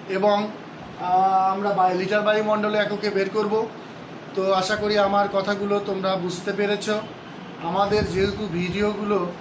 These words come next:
মোবাইলে আপলোড করতে হচ্ছে, যার কারণে বড় ভিডিওগুলো হলে আপলোড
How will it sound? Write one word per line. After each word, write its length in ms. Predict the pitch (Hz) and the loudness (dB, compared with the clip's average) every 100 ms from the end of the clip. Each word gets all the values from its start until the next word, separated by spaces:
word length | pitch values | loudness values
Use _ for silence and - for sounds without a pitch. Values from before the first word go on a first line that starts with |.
| - - | -14 -8
মোবাইলে 420 | 170 180 202 202 | -2 2 4 4
আপলোড 360 | 185 175 202 208 - | 4 4 2 0 0
করতে 240 | 196 - | 0 0
হচ্ছে, 380 | 190 196 - 160 - - - - | 0 0 0 -2 -2 -10 -12 -4
যার 180 | 180 190 190 | 0 0 2
কারণে 260 | 196 196 180 | 2 2 0
বড় 240 | 170 185 | 2 2
ভিডিওগুলো 500 | 208 208 208 196 196 | 2 2 2 2 2
হলে 200 | 185 185 | 0 0
আপলোড 300 | 175 165 190 | 0 0 -2